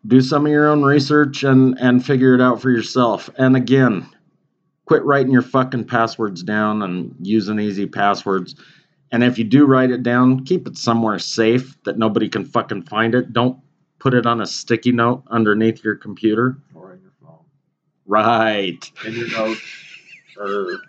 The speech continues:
Speaker 2: on a text message. But, you know, one thing for, is for certain, like, as complicated as this crypto stuff is, um, it's not going anywhere. It's gonna be here for a little while. You're gonna wanna understand it. And I think that on some level,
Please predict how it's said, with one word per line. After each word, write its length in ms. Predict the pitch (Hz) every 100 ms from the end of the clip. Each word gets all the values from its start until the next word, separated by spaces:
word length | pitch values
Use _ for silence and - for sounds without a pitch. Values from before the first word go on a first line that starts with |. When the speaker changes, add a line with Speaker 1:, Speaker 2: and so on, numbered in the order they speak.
| -
Speaker 2:
on 160 | 123
a 140 | 131 - _ _ _ _ _
text 300 | - 139 -
message. 360 | 135 131 135 131 - _ _ - - _
But, 300 | 170 165 -
you 100 | 180
know, 100 | 180
one 240 | 160 208 220
thing 200 | 226 156
for, 200 | 151 143
is 120 | 139
for 140 | 143
certain, 380 | 127 147 123 120
like, 260 | 127 127 - _ _ _ _ _ _ -
as 140 | 147
complicated 760 | 135 180 202 190 143 165 147 139
as 180 | 131 117
this 200 | 135 135
crypto 400 | - 135 131 127
stuff 340 | 127 123 135
is, 400 | 127 127 127 - _ _ _ -
um, 440 | 120 113 110 113 -
it's 240 | 160 139
not 220 | 135 110
going 200 | 104 107
anywhere. 360 | 95 92 95 120
It's 160 | 139
gonna 160 | 165 139
be 160 | 113 110
here 160 | 92
for 160 | - 98
a 40 |
little 200 | 104 101
while. 280 | 98 98 120
You're 140 | 120
gonna 220 | 123 151 135
wanna 360 | 135 127 117 -
understand 600 | 123 120 - 123 117 117
it. 140 | 117 - _ -
And 100 | 135
I 160 | 135 135
think 300 | - 160 139
that 100 | 131
on 180 | 123
some 280 | 123 120 120
level, 480 | 120 120 113 107 -